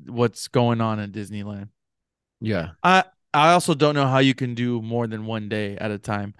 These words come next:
Speaker 1: I guess if you're staying at the hotel, you, like, can you go back and chill for a minute
Speaker 2: A
Speaker 1: and
Speaker 2: hundred percent. A hundred percent, yeah.
Speaker 1: Yeah, I guess I could see that. You don't, you don't do a whole day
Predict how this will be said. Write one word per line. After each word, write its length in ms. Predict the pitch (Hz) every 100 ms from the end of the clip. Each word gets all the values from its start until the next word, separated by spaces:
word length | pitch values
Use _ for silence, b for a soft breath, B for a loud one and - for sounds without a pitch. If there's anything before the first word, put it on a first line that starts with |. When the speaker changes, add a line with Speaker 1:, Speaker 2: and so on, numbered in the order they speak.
| b
Speaker 1:
I 120 | 160
guess 200 | 208 226
if 120 | 165
you're 120 | 139
staying 260 | 131 151 143
at 80 | 135
the 60 | 127
hotel, 460 | 127 - 139 139
you, 180 | 131 143
like, 260 | 156 143 -
can 120 | 139
you 80 | 127
go 180 | 139
back 240 | 135 135 131
and 120 | 117
chill 380 | - 131 131 127
for 200 | 131 131
a 40 |
minute 520 | 123 123 120 117 117
Speaker 2:
A 40 | 110
Speaker 1:
and 60 |
Speaker 2:
hundred 320 | 101 131 120 101
percent. 360 | 107 110 90 _ -
A 60 | 107
hundred 240 | 113 101
percent, 340 | 90 104 78
yeah. 200 | 87 82
Speaker 1:
Yeah, 520 | 170 190 190 185 185 190
I 100 | 226
guess 260 | 214 180
I 60 | 139
could 180 | 123 110
see 220 | - 113
that. 320 | 104 101 98
You 140 | 135 220
don't, 220 | 254 226
you 120 | 180
don't 260 | 254 226 143
do 220 | 147 165
a 60 | 135
whole 260 | 139 151
day 580 | 120 127 127 127 123 117